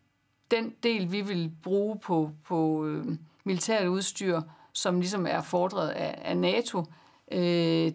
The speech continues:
det vil jo i hvert fald betyde, at, at vi kan få mere for pengene, hvis vi køber ind sammen med de andre europæiske lande. Så altså, jeg tror ikke, der er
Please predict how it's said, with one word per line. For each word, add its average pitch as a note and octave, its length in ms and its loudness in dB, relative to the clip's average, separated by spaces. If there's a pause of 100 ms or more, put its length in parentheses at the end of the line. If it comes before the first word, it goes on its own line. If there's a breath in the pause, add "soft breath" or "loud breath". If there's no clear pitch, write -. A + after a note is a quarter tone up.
det A3+ 120 2
vil A3+ 160 0
jo E3+ 280 4 (360)
i - 80 -4
hvert G3+ 180 2
fald G3+ 140 0
betyde, G3 480 0
at, - 340 -2
at E3+ 180 0 (120)
vi F3+ 100 -2
kan D#3+ 220 0
få G3+ 260 0
mere G3+ 260 0
for G#3 100 -4
pengene, F#3 420 0
hvis F3 360 -4
vi E3 200 -6
køber E3+ 240 0
ind F3 240 0 (100)
sammen E3+ 440 0
med D#3 240 2 (380)
de E3 440 -2
andre F3 400 -2
europæiske E3 480 -6
lande. D#3+ 340 -4 (1900 loud breath)
Så - 120 -2 (140)
altså, F#3+ 280 0
jeg F3 100 4
tror A#3+ 220 2
ikke, F#3 200 0
der F3+ 80 0
er F3+ 280 0